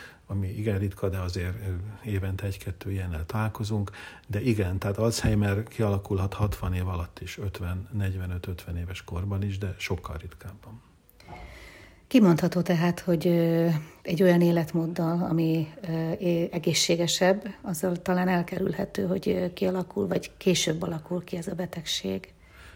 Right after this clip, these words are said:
Speaker 1: Abszolút, és de ahogy elmondtam, hogy mennyire, ö, egyre inkább fókuszba kerülnek ezek a vaszkuláris rizikófaktoroknak a, a megfelelő kézben tartása. Egyesek már harmadik típusú diabéteszként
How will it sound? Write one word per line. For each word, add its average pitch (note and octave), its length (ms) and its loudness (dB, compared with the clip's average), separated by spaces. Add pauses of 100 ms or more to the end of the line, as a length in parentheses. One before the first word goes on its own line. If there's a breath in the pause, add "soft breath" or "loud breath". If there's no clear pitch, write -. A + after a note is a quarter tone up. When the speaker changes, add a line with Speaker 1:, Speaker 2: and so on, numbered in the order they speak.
(140 loud breath)
Speaker 1:
Abszolút, B2 600 4
és A#2+ 340 6
de A#2+ 60 4
ahogy A2 160 8
elmondtam, A2 560 6
hogy G#2 220 6
mennyire, G#2 480 6 (480 loud breath)
ö, G#2+ 260 4
egyre A2+ 280 6
inkább G#2 300 4
fókuszba G#2 500 0
kerülnek G2+ 500 0
ezek G2+ 260 0
a F#2+ 40 0
vaszkuláris G2 760 0
rizikófaktoroknak F#2+ 1300 -2
a, F2+ 240 -2 (300 loud breath)
a - 120 -2
megfelelő F#2+ 800 0 (460 loud breath)
kézben A2 400 2
tartása. A#2+ 580 0
Egyesek A#2+ 520 6
már A2+ 360 6 (260 loud breath)
harmadik A2 560 4
típusú A2 480 0
diabéteszként F#2+ 1120 4